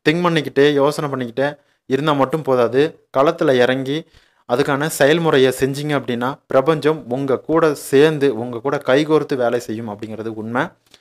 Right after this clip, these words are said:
So, இது எத்தனை பேருக்கு புரிஞ்சிருக்கு அப்படின்னு எனக்கு தெரியல. கண்டிப்பா எல்லாத்துக்கும் புரியும் அப்படின்னு நம்புறேன். ஏன் அப்படின்னா, சில பேருக்கு வந்து law of attraction ஒரு மாசத்துல, ரெண்டு மாசத்துல நடந்துருது.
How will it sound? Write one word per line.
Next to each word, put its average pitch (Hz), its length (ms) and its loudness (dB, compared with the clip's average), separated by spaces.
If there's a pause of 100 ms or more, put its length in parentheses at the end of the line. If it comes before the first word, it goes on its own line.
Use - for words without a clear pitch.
(300)
So, 139 280 4
இது 123 120 2
எத்தனை 143 320 2
பேருக்கு 143 240 -4
புரிஞ்சிருக்கு 135 320 -2
அப்படின்னு 120 60 -4
எனக்கு 117 300 -8
தெரியல. 127 280 -4
கண்டிப்பா 127 380 -2
எல்லாத்துக்கும் 120 320 -2
புரியும் 123 360 -6
அப்படின்னு 113 220 -8
நம்புறேன். 120 300 -6
ஏன் 147 260 -2
அப்படின்னா, 135 360 -6 (300)
சில 139 240 2
பேருக்கு 156 300 2
வந்து 143 520 -2 (600)
law 120 160 0
of 139 180 2
attraction 135 420 -2 (240)
ஒரு 127 200 0
மாசத்துல, 131 480 0
ரெண்டு 120 200 -2
மாசத்துல 117 240 -6
நடந்துருது. 120 680 -2